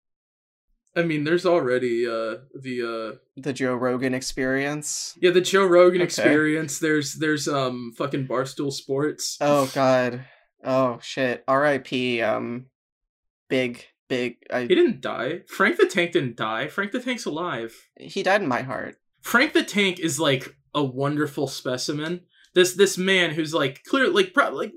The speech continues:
Speaker 1: over three hundred pounds for sure. He looks like five two. Uh, he appears to be making food a-, as though he's trying to conduct alchemy rather than making something edible. Where he takes a, a, a rotisserie chicken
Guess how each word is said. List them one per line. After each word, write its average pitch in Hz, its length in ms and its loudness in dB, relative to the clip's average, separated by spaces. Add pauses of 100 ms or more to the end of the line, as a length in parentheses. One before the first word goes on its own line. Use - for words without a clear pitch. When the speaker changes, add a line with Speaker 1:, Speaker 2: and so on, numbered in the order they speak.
(120)
Speaker 1:
over 233 240 6
three 196 240 0
hundred 170 260 -2
pounds 151 280 -4
for 143 140 -4
sure. 151 400 -2 (160)
He 196 80 2
looks 233 200 0
like - 140 -2
five 170 500 0
two. 175 440 2 (360)
Uh, 165 360 6
he 185 280 -4
appears 294 400 2
to 269 100 -2
be 196 360 -2 (220)
making 196 580 2
food 196 600 2
a-, 156 280 -2
as 147 300 2
though 170 500 6
he's 147 420 -4
trying 170 260 0
to 147 180 -4
conduct 156 540 -4
alchemy 139 680 -2 (140)
rather 180 240 8
than 170 160 2
making 160 300 -4
something 139 400 -4
edible. 127 540 -8 (180)
Where 175 100 10
he 202 60 2
takes 226 240 -2
a, 175 300 2 (120)
a, 170 40 0
a - 20 2
rotisserie 175 640 2
chicken 202 580 0